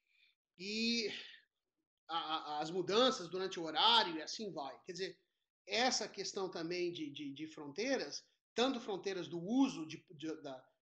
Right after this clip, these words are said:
que seja pra trabalho, que seja pra, pra, é, pra uso pessoal, que seja a própria, a própria, as políticas que existem, por exemplo, de, de uso de, de aparelho,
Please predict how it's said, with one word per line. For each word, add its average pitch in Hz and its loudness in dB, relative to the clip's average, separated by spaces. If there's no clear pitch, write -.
que 156 -14
seja 185 -4
pra 170 -10
trabalho, 160 4
que - -10
seja 170 -8
pra, 147 -4
pra, 143 -8
é, 147 -8
pra 165 -4
uso 165 -10
pessoal, 190 2
que - -12
seja 180 -2
a 160 -4
própria, 240 0
a 165 0
própria, 233 0
as 190 -4
políticas 226 0
que - -6
existem, 185 -4
por 175 -6
exemplo, 160 -8
de, 170 -6
de 151 -6
uso 226 -2
de, 185 -8
de 170 -2
aparelho, 196 0